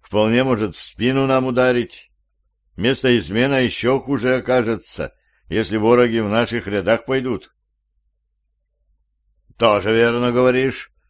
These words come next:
государев человек», — согласился воевода. «Но, поежели один из чародеев в допросной избе сидит, правду мы скоро узнаем».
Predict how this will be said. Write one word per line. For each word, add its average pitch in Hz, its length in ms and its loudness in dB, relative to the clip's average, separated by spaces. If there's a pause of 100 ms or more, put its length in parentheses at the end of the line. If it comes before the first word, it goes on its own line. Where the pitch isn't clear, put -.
государев 123 580 -2
человек», — 127 540 -4 (320)
согласился 107 640 -4
воевода. 104 580 -2 (600)
«Но, 113 500 4
поежели 113 540 2
один 117 320 2
из 120 120 0
чародеев 110 640 0
в 98 40 -6
допросной 107 540 -2
избе 101 260 -4
сидит, 104 460 -4 (440)
правду 143 440 4
мы 135 140 -2
скоро 123 320 2
узнаем». 98 720 -2